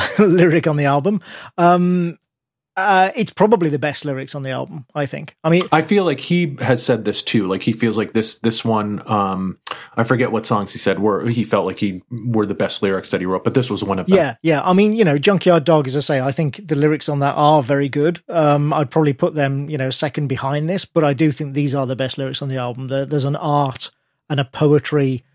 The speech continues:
Speaker 1: and lyricism to these lyrics that I think is just way ahead of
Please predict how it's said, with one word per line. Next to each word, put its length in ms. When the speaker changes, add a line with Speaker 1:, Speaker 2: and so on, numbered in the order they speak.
Speaker 1:
and 260
lyricism 640
to 260
these 240
lyrics 420
that 100
I 140
think 260
is 520
just 220
way 380
ahead 260
of 340